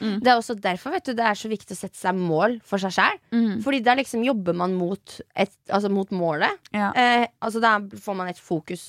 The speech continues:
Speaker 2: på det, da. Og så
Speaker 1: Absolutt.
Speaker 2: har man nådd et mål, så kan man tenke, «Hva er det neste jeg vil oppnå?» på en måte.
Speaker 1: Mm.
Speaker 2: Så det er veldig fint. Du er, du er veldig sånn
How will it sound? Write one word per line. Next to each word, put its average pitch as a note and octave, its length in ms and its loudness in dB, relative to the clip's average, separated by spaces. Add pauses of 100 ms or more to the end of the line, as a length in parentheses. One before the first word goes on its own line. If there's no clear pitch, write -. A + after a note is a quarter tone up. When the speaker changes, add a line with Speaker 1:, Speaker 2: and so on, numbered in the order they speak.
Speaker 2:
på F3+ 160 -4
det, F3 160 4
da. G4+ 140 4 (580)
Og C4+ 160 4
så C4+ 160 -4
Speaker 1:
Absolutt. B3 460 0
Speaker 2:
har D4+ 120 2
man D#4 140 4
nådd C4+ 140 2
et C4+ 100 0
mål, G3 160 2
så - 80 -8
kan C#4 100 0
man D4 280 0
tenke, D#4+ 340 -2
«Hva D#4+ 220 0
er - 20 -2
det D#4+ 160 -2
neste D4 400 2
jeg F3+ 140 2
vil F3 180 -2
oppnå?» F3+ 340 -2
på F#3 60 -8
en F#3 160 -2
måte. G#3 160 0 (160)
Speaker 1:
Mm. C4 240 -2
Speaker 2:
Så B3+ 160 -6
det C4+ 80 4
er D4+ 180 2
veldig B3+ 200 -4
fint. C4+ 180 -6
Du D4 80 -2
er, D#4 160 2 (160)
du A#3 120 -4
er C#4+ 140 2
veldig G#3 460 -4
sånn F3 400 -4